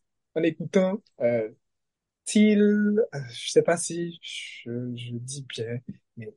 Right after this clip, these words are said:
Till, of... il a un album là. Attends, attends. Sam Smith. J'ai vraiment écouté ça correctement pas. Et en plus, il, j'avais un son dedans. Il y avait, euh,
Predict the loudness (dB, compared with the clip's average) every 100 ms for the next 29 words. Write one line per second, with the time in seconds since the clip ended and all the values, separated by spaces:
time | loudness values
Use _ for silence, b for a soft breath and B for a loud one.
0 | -10 -4 -2 -2 -4 -6 -8 -10 _ _
1 | _ -14 -14 _ _ 0 0 0 -6 -6
2 | 4 8 8 8 6 6 4 2 0 -4
3 | -6 -10 -12 _ -20 _ _ _ -16 _
4 | _ _ b b b -12 -4 -4 -2 -4
5 | -4 -4 -6 _ -12 -12 -16 _ _ 6
6 | 8 10 8 6 4 0 4 4 2 _
7 | 0 4 4 6 8 10 8 6 6 6
8 | 8 8 6 4 2 0 4 6 8 8
9 | 6 6 4 4 2 2 6 6 8 6
10 | 2 _ _ -8